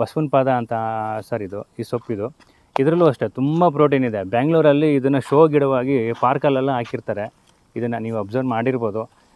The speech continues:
ಏನಕ್ಕೆ ಅಂದರೆ ಇದು ಬಸವನ ಪಾದ ಅಂದರೆ ಇದು ಬಸವನ ಪಾದದ ಥರನೇ ಶೇಪ್ ಇರೋದ್ರಿಂದ ಇದ್ರ ಕಾಲು ಇದು, ಹಂಗಾಗಿ ಇದನ್ನು ಬಸವನ ಪಾದ ಅಂತ ಹೇಳ್ತಾರೆ. ಭಾಳ ಒಳ್ಳೆ ವಿಟಮಿನ್ ಕೊಡೋವಂಥದ್ದು ಮತ್ತು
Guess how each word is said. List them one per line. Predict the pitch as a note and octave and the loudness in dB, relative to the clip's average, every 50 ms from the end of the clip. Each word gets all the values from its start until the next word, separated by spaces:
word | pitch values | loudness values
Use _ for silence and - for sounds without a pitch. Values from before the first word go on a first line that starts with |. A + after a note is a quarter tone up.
| _ _ - | _ _ -4
ಏನಕ್ಕೆ | B2+ C#3+ C#3+ C3 C#3+ | -2 -2 0 0 0
ಅಂದರೆ | C#3 C#3 C#3 C#3+ | 0 0 0 0
ಇದು | C3 A#2 | 0 -2
ಬಸವನ | A2+ G#2+ - - D3+ D3+ C3 | -4 -6 -4 -4 -4 0 2
ಪಾದ | C#3+ C#3 C3+ D3 C#3+ C#3 | 4 4 6 6 6 6
ಅಂದರೆ | C3+ C#3 D#3+ D#3+ D3 | 4 4 4 4 4
ಇದು | C3 C3 B2+ | 4 4 2
ಬಸವನ | A2+ A#2+ A2+ - - D#3 D3+ C3+ | 2 2 0 0 0 -2 0 4
ಪಾದದ | C3+ B2+ B2+ C3+ B2+ - | 4 4 4 2 2 2
ಥರನೇ | C3+ C3 C3 D3 D3+ | 2 2 4 2 0
ಶೇಪ್ | - - C#3+ C#3 C3+ - | 2 2 2 2 4 2
ಇರೋದ್ರಿಂದ | C3+ B2+ B2+ A#2 A#2 A2+ G#2 F#2 G2 A2 A#2+ B2 | 2 2 2 0 0 -2 -2 -2 -2 -2 -4 -4
ಇದ್ರ | A#2 A2+ A2 | -2 -4 -2
ಕಾಲು | - - G#2+ A2 G#2+ G2 G#2+ B2+ - _ _ _ _ _ _ _ _ _ _ _ _ _ - _ - | 0 2 2 2 2 0 -2 -6 -10 _ _ _ _ _ _ _ _ _ _ _ _ _ -20 _ -14
ಇದು, | A2+ G#2+ A#2+ - - _ _ _ _ _ _ _ _ _ _ _ | -6 -4 -4 -4 -4 _ _ _ _ _ _ _ _ _ _ _
ಹಂಗಾಗಿ | - B2 C#3+ D3 D3 C#3 | 2 4 6 6 6 6
ಇದನ್ನು | B2 C3 D3 C3+ | 4 2 2 0
ಬಸವನ | A#2 G#2 - - C3+ C3 - | -2 -4 -4 -4 -4 0 2
ಪಾದ | B2 A#2 A2 | 2 2 2
ಅಂತ | A2 G#2+ G#2+ A2+ - | 0 -2 -2 -4 -4
ಹೇಳ್ತಾರೆ. | A#2 A2 G#2+ G#2 - G#2 G2+ A2+ A2 - - _ _ _ _ _ - - | -4 -4 -4 -6 -6 -8 -6 -6 -8 -10 -12 _ _ _ _ _ -4 0
ಭಾಳ | A#2 C3 D3+ D#3 D3 C3 B2 | 2 4 6 6 6 6 4
ಒಳ್ಳೆ | B2+ C#3+ D#3 E3+ E3 D#3 D3 C#3 C3+ C3 B2+ B2 A#2 A#2 A2 G#2+ G2 F#2 - - - _ _ B2 | 2 2 4 4 6 6 6 6 4 4 2 0 0 -2 -4 -6 -10 -14 -18 -20 -20 _ _ -6
ವಿಟಮಿನ್ | A#2+ - D3+ D3 C#3+ C#3+ D3 C#3 | -4 -2 0 0 0 0 0 0
ಕೊಡೋವಂಥದ್ದು | - A#2+ B2 A#2+ A#2 A2+ - A#2 G#2 C3+ D3 | 0 0 0 -2 -2 -4 -6 -6 -4 -4 -4
ಮತ್ತು | C#3+ C3 A#2 - - B2 | -4 -4 -4 -2 -2 -2